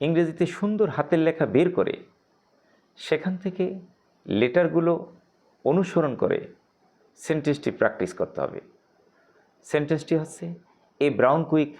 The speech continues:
fox jumps over the lazy dog।" এখন প্রশ্ন হচ্ছে, আমি কেন এই সেন্টেন্সটি দিলাম? এই সেন্টেন্সটির বিশেষত্ব হচ্ছে, এখানে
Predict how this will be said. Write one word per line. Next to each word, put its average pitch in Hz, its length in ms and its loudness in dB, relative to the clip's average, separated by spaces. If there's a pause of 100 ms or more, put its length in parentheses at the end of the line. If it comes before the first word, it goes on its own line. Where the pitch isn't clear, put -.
fox 214 200 0 (640)
jumps 185 360 0
over 147 240 0
the 170 80 2 (400)
lazy 110 260 2
dog।" - 180 -4 (1600)
এখন 135 280 0
প্রশ্ন 170 340 -2
হচ্ছে, - 420 -6 (800)
আমি 175 180 -4
কেন 180 200 0
এই 175 120 0
সেন্টেন্সটি - 520 -4
দিলাম? - 320 -2 (1500)
এই 160 120 2
সেন্টেন্সটির 175 640 -4
বিশেষত্ব 165 600 -4
হচ্ছে, - 420 -4 (440)
এখানে 131 420 0